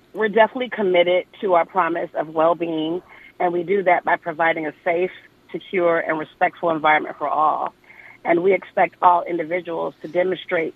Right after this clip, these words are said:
respectful behavior and are prepared to take appropriate measures to address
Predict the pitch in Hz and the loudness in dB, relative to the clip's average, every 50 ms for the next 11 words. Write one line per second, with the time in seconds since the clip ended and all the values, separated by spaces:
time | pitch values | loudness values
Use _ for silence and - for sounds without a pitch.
0 | _ 175 160 160 - - - 185 165 - - 196 190 196 208 170 165 170 165 156 | _ -8 -8 -8 -6 -4 -4 -4 -4 -2 -4 -6 -6 -6 -2 0 2 2 2 2
1 | 151 160 165 160 156 160 160 - - - - - - - - 165 175 170 160 - | 0 0 0 2 2 2 0 -2 -8 -18 -20 -20 -4 0 2 4 4 4 2 0
2 | 165 156 - - 175 165 165 170 170 - 175 - - 180 170 - 165 - - - | -6 -8 -4 -4 -2 0 0 -2 -2 -4 -6 -4 -2 -2 -2 -4 -8 -10 -6 -4
3 | 180 156 - - 170 - 156 156 151 151 143 151 147 143 - - - 165 151 147 | -4 -4 -4 -6 -6 -4 0 0 0 0 0 -4 -6 -8 -8 -8 -6 -6 -6 -4
4 | 143 156 151 151 147 | -4 -2 0 0 -2